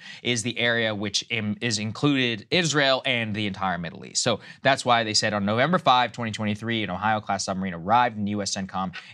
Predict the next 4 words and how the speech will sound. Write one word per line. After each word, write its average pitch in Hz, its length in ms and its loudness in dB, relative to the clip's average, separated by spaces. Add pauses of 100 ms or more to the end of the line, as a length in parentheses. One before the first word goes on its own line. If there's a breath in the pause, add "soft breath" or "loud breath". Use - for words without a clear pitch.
area 156 400 2 (100)
of 123 260 4 (120)
responsibility. 98 1040 -4
So, 120 280 0